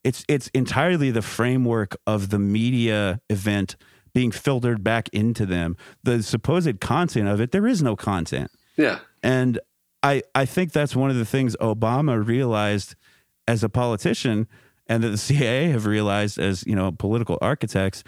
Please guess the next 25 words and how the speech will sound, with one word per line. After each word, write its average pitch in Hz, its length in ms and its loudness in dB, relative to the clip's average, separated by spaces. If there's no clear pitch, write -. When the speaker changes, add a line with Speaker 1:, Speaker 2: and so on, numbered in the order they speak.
Speaker 1:
there 156 220 2
is 202 140 2
no 120 120 2
con-, 98 180 0
there 165 100 2
doesn't 190 180 2
need 190 140 2
to 160 60 0
be 180 160 2
any 143 100 2
content. 90 480 -2
We've 151 200 2
grown 151 240 4
up 151 220 0
on 127 200 2
the 110 60 2
form 117 600 0
so 95 240 -2
much. 85 460 -2
Uh, 101 280 2
we 135 220 2
are 139 120 0
so 123 760 0
desperate 135 560 0
to 107 440 0